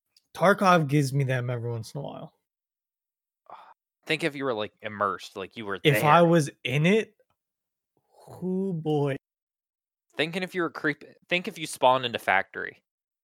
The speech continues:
Speaker 2: Think of spawning
Speaker 1: And
Speaker 2: into
Speaker 1: how
Speaker 2: night
Speaker 1: loud
Speaker 2: raid.
Speaker 1: my feet on metal are. <laughs> Like,
Speaker 2: Think of
Speaker 1: I'm
Speaker 2: spawning
Speaker 1: trying
Speaker 2: into
Speaker 1: to
Speaker 2: a night
Speaker 1: creep, and I'm just stomp, stomp, stomp.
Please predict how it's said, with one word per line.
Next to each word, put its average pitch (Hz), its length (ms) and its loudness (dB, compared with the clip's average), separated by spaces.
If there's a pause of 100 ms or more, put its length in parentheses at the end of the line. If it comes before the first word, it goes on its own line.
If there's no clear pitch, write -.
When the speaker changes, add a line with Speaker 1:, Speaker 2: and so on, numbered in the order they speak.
(1700)
Speaker 2:
Think 208 120 0
of 233 160 0
spawning 170 360 4
Speaker 1:
And 170 100 2
Speaker 2:
into - 20 6
Speaker 1:
how 175 120 8
Speaker 2:
night 147 140 6
Speaker 1:
loud 156 320 8
Speaker 2:
raid. 151 40 -2
Speaker 1:
my 156 180 6
feet 151 360 2
on 143 240 4
metal 135 360 0
are. 147 380 2
<laughs> - 60 -20 (400)
Like, 160 140 2
Speaker 2:
Think 185 120 -6
of 240 40 0
Speaker 1:
I'm 196 340 0
Speaker 2:
spawning - 0 -
Speaker 1:
trying 185 260 4
Speaker 2:
into 196 140 2
Speaker 1:
to 117 40 -4
Speaker 2:
a 127 60 -2
night 127 80 -8 (360)
Speaker 1:
creep, 156 420 2
and 151 100 -2
I'm 143 140 -4
just 131 440 -4 (260)
stomp, 156 500 4
stomp, - 420 2
stomp. - 280 0